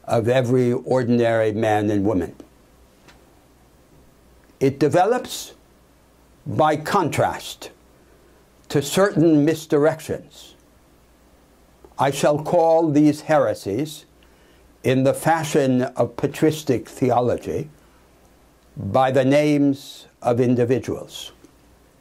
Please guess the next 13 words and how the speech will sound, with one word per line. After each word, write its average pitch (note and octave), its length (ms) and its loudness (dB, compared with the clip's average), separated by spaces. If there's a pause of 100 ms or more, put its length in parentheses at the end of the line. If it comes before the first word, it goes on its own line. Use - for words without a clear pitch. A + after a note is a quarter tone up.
(1900)
For D3+ 420 0
the C#3+ 280 4
Hegelian C3+ 880 0
heresy, G2 720 -2 (1800)
we D3+ 280 4
can C#3 340 0
progress - 720 -2 (1700)
toward C#3 580 0
a B2 300 0 (180)
definitive C3+ 800 0
structure - 720 -6 (1040)
of G#2+ 140 -4
thought C3+ 580 -2